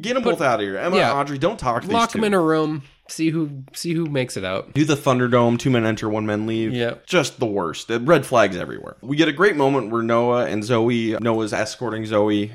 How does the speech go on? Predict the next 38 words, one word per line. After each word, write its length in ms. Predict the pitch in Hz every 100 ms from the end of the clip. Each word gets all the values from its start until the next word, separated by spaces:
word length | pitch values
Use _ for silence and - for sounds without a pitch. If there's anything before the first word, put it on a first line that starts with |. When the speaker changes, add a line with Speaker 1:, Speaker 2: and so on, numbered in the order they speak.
| 135
Speaker 1:
um, 260 | - 98 92
her 140 | 104
date 200 | 104 101
for 280 | - 113 104
this 120 | 98
pageant, 580 | 98 - 101 98 95 - _ - - _
and 160 | 110
they're 60 | 113
gonna 180 | 110 104
go 200 | 92 110
into 100 | 107
the 80 | 90
photo 240 | - 107
booth, 240 | 101 98 92
and 100 | 92
they're 140 | 92 -
almost 400 | 113 131 135 131
gonna 140 | 113
get 160 | 107 107
it 100 | 101
on 160 | 92 90
in 80 |
the 60 | 90
<laughs> 0 |
photo 340 | - - - - -
booth. 480 | - - - - - - - - - - - _ _ _ _ - - 208
Dude. 220 | - 202 180
Speaker 2:
Almost. 1040 | 226 269 285 311 294 233 - - - - -
Speaker 1:
So 220 | 160 151
close. 540 | - 101 135 135 -
Speaker 2:
I 100 | 165
mean, 220 | 196 190 185
that, 280 | 180 - -
I, 160 | 160
ideally, 520 | 147 165 143 147 135 120
probably 340 | 147 131 123
not 220 | 113 110
the 100 | 107